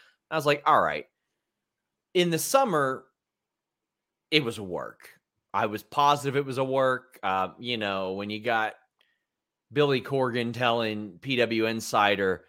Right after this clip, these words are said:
"Nick Aldis has magma heat," like he's Doctor fucking evil or something. Like, come on. Who, first off, who uses that term?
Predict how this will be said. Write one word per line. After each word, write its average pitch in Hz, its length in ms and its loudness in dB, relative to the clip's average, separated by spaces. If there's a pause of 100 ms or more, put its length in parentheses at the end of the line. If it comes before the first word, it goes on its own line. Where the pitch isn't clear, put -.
(100)
"Nick 185 180 0
Aldis 139 360 8
has 101 240 4
magma 123 640 6
heat," 113 320 -4
like 113 220 0
he's 101 180 -14
Doctor 117 420 0
fucking 110 400 -6
evil 101 380 -4
or 90 100 -4
something. 87 600 -6 (500)
Like, 98 200 -4
come 98 200 -6
on. 69 320 -8 (180)
Who, 139 180 -4
first 143 240 0
off, 98 120 2
who 123 100 -6
uses 92 340 -6
that 87 180 -2
term? 82 400 -6